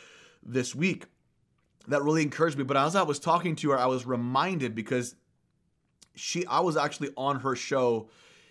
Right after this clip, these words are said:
uh, on T V in the very, very, very beginning of my ministry journey. And, uh, you know, I think she was one of the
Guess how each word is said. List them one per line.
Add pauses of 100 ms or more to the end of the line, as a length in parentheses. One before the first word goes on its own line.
(180)
uh,
on
T
V
in
the
very,
very,
very
beginning
of
my
ministry
journey. (540)
And,
uh,
you
know,
I
think
she
was
one
of
the